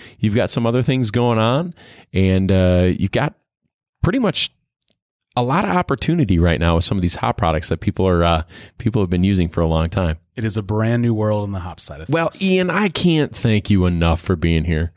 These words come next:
Speaker 1: Uh, come back. So one of the things I did wanna ask you about
Speaker 2: Mm-hmm.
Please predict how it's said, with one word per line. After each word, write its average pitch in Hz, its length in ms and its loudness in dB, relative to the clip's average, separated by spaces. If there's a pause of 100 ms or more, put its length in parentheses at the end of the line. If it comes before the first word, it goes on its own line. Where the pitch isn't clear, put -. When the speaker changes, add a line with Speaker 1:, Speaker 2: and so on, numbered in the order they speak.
(340)
Speaker 1:
Uh, 90 440 2 (520)
come 151 260 0
back. 127 200 0 (160)
So 143 180 2
one 143 200 0
of 156 60 -2
the 131 80 0
things 120 220 0
I 104 60 2
did 113 160 0
wanna 90 220 2
ask 80 260 0
you 85 60 4
about 78 240 2
Speaker 2:
Mm-hmm. 117 220 0